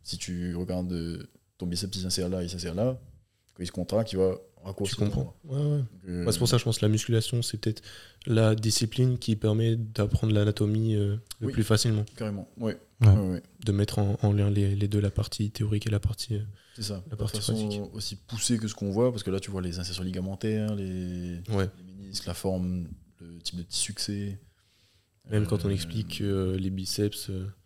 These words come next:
Speaker 2: c'est pas juste, euh, un muscle, c'est,
Speaker 3: Ouais.
Speaker 2: c'est un groupe musculaire, euh, avec, euh, des, des, des polyarticulaires, des
Speaker 1: Ouais.
Speaker 2: nœuds articulaires,
Speaker 1: Ouais, ouais,
Speaker 2: euh,
Speaker 1: ouais. Oui,
Speaker 2: qui
Speaker 1: complètement.
Speaker 2: sont pronateurs supinateurs, enfin, il y a beaucoup de choses, euh,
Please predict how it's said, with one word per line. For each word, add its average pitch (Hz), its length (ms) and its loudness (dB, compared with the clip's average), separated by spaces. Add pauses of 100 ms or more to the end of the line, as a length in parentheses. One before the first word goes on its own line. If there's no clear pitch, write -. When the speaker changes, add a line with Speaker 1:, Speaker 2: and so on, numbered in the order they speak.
(500)
Speaker 2:
c'est - 180 -14
pas - 100 -2
juste, 101 300 -4
euh, 101 280 0
un 101 60 -2
muscle, 107 580 2
c'est, 113 180 8
Speaker 3:
Ouais. 104 180 6
Speaker 2:
c'est - 140 -2
un 98 40 2
groupe 107 200 2
musculaire, 107 340 2
euh, 101 280 4
avec, 98 280 -4
euh, 98 240 4
des, 98 340 2
des, 107 240 -8 (340)
des 101 60 -14
polyarticulaires, 104 760 4
des 98 360 0
Speaker 1:
Ouais. 98 160 -16 (180)
Speaker 2:
nœuds 98 60 -2
articulaires, 98 680 0
Speaker 1:
Ouais, 95 80 0
ouais, 95 60 0
Speaker 2:
euh, 104 120 0
Speaker 1:
ouais. 107 120 -6 (200)
Oui, 156 260 -2
Speaker 2:
qui 104 100 -6
Speaker 1:
complètement. 98 220 0
Speaker 2:
sont 101 100 0
pronateurs 98 420 2
supinateurs, - 360 -4
enfin, 92 80 -4
il 92 60 -4
y - 20 -2
a 92 60 -6 (260)
beaucoup - 180 -10
de - 60 -12
choses, 104 240 -2
euh, 101 180 0